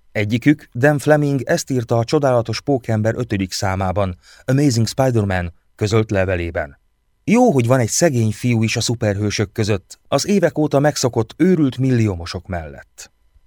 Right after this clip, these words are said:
Peter Parkerben sok közös volt a tinédzser Stan Lieberrel. Peter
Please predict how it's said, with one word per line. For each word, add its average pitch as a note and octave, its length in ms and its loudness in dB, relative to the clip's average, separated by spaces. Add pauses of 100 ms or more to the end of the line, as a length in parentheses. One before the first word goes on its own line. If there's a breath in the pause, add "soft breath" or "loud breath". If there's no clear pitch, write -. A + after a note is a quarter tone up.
(360)
Peter A#2+ 320 2
Parkerben C3+ 540 4
sok F#3 240 0
közös A#2+ 300 0
volt A#2+ 160 0
a A#2+ 40 0
tinédzser A#2+ 520 2
Stan D3 320 0
Lieberrel. E2+ 760 -2 (180)
Peter A#2 500 0